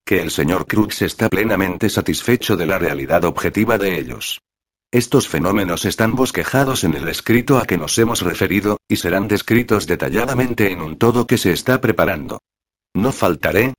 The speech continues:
pues, a mis lectores repitiéndoles aquí. Pero observaré que estos experimentos, como prueba y evidencia, tienen un peso mucho mayor del que se les debería reconocer si solo descansaran en el testimonio de cualquier hombre de ciencia,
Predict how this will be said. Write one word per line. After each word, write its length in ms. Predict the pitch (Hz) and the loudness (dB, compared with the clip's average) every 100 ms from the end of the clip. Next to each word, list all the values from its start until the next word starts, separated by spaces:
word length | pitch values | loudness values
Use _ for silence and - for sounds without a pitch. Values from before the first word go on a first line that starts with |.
| _ | _
pues, 460 | 92 104 - - - - | 0 0 0 -8 -4 0
a 80 | |
mis 240 | 98 85 - | 0 0 -4
lectores 480 | 87 - 120 127 101 | -6 0 2 2 2
repitiéndoles 800 | 92 80 73 117 107 87 107 | 0 -2 0 0 2 -2 -2
aquí. 260 | 82 - 65 - _ _ - | -4 -2 -4 -6 _ _ -2
Pero 260 | 87 85 | 2 2
observaré 500 | 87 - 85 73 90 | 0 0 0 0 0
que 200 | 120 120 | 2 2
estos 280 | 127 - 90 | 2 -2 -2
experimentos, 880 | 85 - 95 90 101 120 120 120 - _ | -4 0 2 2 2 2 0 -2 -8 _
como 280 | 104 98 95 | 0 0 0
prueba 320 | 90 95 98 | 0 2 0
y 80 | 92 | 0
evidencia, 680 | 69 67 110 107 123 123 123 _ | -2 -2 -2 0 0 0 -2 _
tienen 280 | 120 131 123 | 0 2 0
un 120 | 113 | 0
peso 300 | 127 123 117 | 2 4 4
mucho 320 | 101 - 98 | 2 0 0
mayor 320 | 78 80 113 | 2 2 0
del 160 | 104 104 | 0 -4
que 100 | 104 | -2
se 120 | - | 0
les 180 | 92 82 | 0 0
debería 380 | 95 82 104 92 | -2 0 0 2
reconocer 540 | 90 104 98 - 98 | 0 2 0 2 0
si 140 | - 98 | 2 -2
solo 280 | 131 127 | 0 0
descansaran 720 | 104 101 82 - - 104 113 | -2 -2 -2 -2 0 0 0
en 120 | 98 87 | -4 -6
el 120 | 80 | -2
testimonio 600 | 90 - 76 101 113 110 | -2 -2 -2 0 0 0
de 120 | 87 | 0
cualquier 420 | - 69 - 98 | -2 -2 0 0
hombre 300 | 95 90 101 | 0 0 0
de 80 | 92 | 0
ciencia, 540 | - 110 113 - 127 | 2 2 2 0 -2